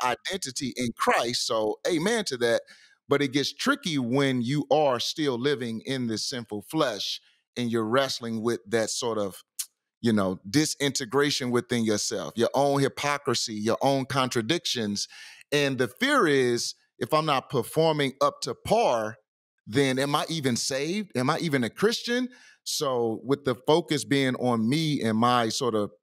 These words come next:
progress in the faith, then, you know, the goal becomes damaging because it's almost like, do I have a God who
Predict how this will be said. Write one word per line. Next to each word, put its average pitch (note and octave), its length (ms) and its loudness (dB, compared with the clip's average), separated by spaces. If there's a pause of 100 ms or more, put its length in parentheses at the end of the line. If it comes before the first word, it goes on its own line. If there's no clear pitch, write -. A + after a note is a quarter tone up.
progress D#3+ 600 2
in A#2 120 -2
the G#2 80 0
faith, G#2 380 -2 (440)
then, A#2 520 0
you A#2 140 -2
know, G#2 220 0
the A2 200 2
goal D#3+ 520 2
becomes A2+ 500 -4
damaging A#2+ 680 -2
because A2+ 360 -2
it's A2+ 140 -4
almost C3 320 -2
like, G#2+ 300 -2 (300)
do C3 140 4
I C#3 60 4
have C3+ 200 0
a A2 60 -2
God C3+ 420 -2
who C3+ 180 -4